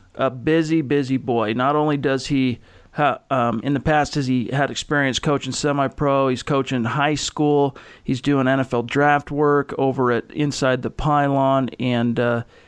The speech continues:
he's, he's a busy dude. But we are excited to focus our efforts in podcasting once again on Huddle Up. And, uh, we're not here to just report news, because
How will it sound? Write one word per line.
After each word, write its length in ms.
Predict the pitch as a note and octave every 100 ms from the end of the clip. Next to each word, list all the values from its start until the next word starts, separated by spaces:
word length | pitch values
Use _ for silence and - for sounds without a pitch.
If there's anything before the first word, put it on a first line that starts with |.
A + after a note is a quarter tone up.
| _
he's, 320 | - C3+ C#3+ C#3
he's 220 | C#3 D3
a 20 |
busy 300 | C#3 E3 D3+
dude. 320 | B2+ D#3 E3+
But 200 | C3+ B2+ - - -
we 200 | D3+ G3
are 300 | G#3+ F#3+ F3+
excited 760 | - D#3+ - F3+ D#3+ E3 G2+ - _ _
to 300 | - D3 C3+
focus 560 | B2+ D3+ D3 C#3+ B2+ - -
our 260 | C#3+ D#3+ C#3
efforts 520 | B2 B2+ A#2+ - - -
in 120 | C3
podcasting 760 | - C3 B2+ C#3+ B2 A#2+ B2+
once 220 | B2 B2
again 480 | B2+ B2 F#3+ D#3 A2 - - - - - -
on 160 | F3
Huddle 300 | E3 F#3 F3+
Up. 320 | G3 F3 - - -
And, 480 | D3 C#3+ C#3+ C3
uh, 260 | C#3+ C#3 C3+
we're 140 | C#3 F3
not 240 | G3 F#3
here 440 | D#3 F#3+ F#3 D#3 E3+
to 100 | -
just 300 | D3+ D3+ D3+
report 340 | D#3 C#3 D#3+ F3
news, 440 | C#3+ A#2+ A#2+ - - - - - - - -
because 560 | D3 D#3+ E3 C#3 C3+